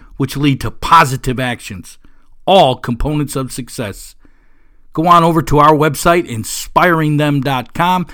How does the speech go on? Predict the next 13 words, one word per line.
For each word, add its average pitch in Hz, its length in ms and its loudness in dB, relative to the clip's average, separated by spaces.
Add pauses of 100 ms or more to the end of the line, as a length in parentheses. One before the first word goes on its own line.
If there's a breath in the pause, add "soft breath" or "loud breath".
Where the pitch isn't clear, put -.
(180 loud breath)
inspiring 151 840 0
them 147 260 0
dot 135 360 -4
com, 190 400 4 (460 loud breath)
to 120 80 -4
get 123 260 -2
your 165 160 4
copy 143 460 2
of 120 80 -4
this 127 180 -4
fantastic 143 680 -2
course 156 300 -2
today, 185 500 0